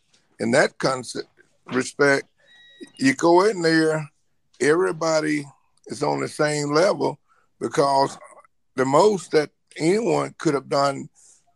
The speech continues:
that, that, that, that any kid hasn't done is gone through spring training.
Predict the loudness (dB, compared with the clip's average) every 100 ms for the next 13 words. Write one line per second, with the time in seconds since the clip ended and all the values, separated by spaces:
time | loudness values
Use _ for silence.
0 | _ -2 -2 -2 -6 -6 -10 _ _ -6
1 | -6 _ _ _ _ -2 2 2 2 2
2 | 2 2 2 2 0 -8 -6 -4 -4 -2
3 | -2 0 -2 -4 -4 -2 -2 0 -2 -2
4 | -4